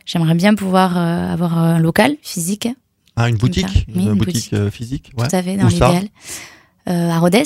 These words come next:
Speaker 2: Ouais, d'accord.
Speaker 1: Puisque je suis, euh, je suis, je réside à Rodez.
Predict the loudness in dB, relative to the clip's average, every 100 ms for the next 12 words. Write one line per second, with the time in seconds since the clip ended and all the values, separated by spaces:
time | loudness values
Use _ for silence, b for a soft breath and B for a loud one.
0 | -2 -6 -2 -2 -4 _ -8 -4 -2 -4
1 | -4 -8 -6 -8 -6 -4 -2 -4 -6 -8
2 | -10 -12 -12 -10 -6 -4 -4 -2 -4 -2
3 | -4